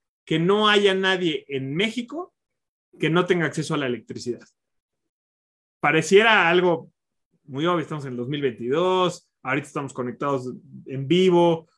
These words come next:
¿no? A través de Facebook, mucha gente nos está viendo desde su celular, otra gente nos está viendo desde la computadora, bueno, pero sigue habiendo seis millones de personas en el país que no tienen acceso a la electricidad, no al internet, a la electricidad.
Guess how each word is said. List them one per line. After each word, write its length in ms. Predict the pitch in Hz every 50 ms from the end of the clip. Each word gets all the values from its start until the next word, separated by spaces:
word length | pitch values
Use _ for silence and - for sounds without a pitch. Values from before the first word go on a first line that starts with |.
| _ _ -
¿no? 280 | - 131 147 151 165
A 80 | 170 160
través 220 | 131 135 135 131
de 80 | 127 123
Facebook, 800 | - - 185 190 190 180 175 160 165 165 165 165 160 151 147 -
mucha 300 | - 143 147 147 - 151
gente 140 | 147 139 131
nos 100 | 131 123
está 100 | - 143
viendo 180 | 139 135 127
desde 140 | 123 113 117
su 100 | 107 -
celular, 400 | - 131 131 131 151 170 185 180
otra 180 | 165 165 - 139
gente 120 | 139 135
nos 100 | 131 123
está 100 | - 131
viendo 180 | 131 131 120 123
desde 80 | 123
la 100 | 120 120
computadora, 320 | - 123 127 - 170 185 196
bueno, 180 | 190 160 127 - _ _ _ _ _ _ _
pero 160 | - 165 170
sigue 220 | 170 226 247 277 269
habiendo 320 | 254 254 247 247 240 233
seis 380 | - - - 233 247 277 247 233
millones 380 | 233 233 220 233 233 233 208
de 80 | 202 180
personas 380 | 165 160 160 170 190 208 185
en 80 | 175 147
el 100 | 135 127
país 300 | 139 139 165 214 214 -
que 100 | - 151
no 180 | 151 170 175 175
tienen 240 | 180 175 170 160 147
acceso 260 | 131 - 143 147 160
a 20 |
la 80 | 147 143
electricidad, 540 | 131 120 110 110 _ - 123 - - 113 123
no 80 | 156
al 100 | 190 240
internet, 400 | 269 226 - 165 151 139 123 - _ -
a 120 | 147 143
la 200 | 143 143 139 143
electricidad. 800 | 143 147 170 185 180 - - 202 202 - 202 180 165 135 117 -